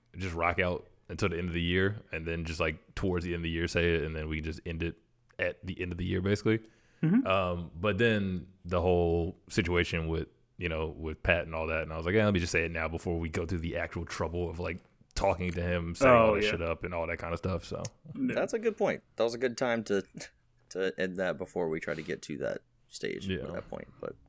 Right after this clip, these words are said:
Speaker 1: So, yeah, you know.
Speaker 3: Do you have any Davoism about,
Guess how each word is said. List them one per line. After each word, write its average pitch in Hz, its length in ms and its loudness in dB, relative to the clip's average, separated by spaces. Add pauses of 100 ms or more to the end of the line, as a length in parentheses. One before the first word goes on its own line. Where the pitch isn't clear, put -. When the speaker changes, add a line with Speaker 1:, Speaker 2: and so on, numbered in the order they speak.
(880)
Speaker 1:
So, 85 200 -12 (840)
yeah, 185 140 0 (840)
you 113 120 -4
know. 113 120 -2 (1800)
Speaker 3:
Do - 80 -8
you 101 40 -2
have 98 40 -4
any 92 80 -6
Davoism 95 560 0
about, 92 380 0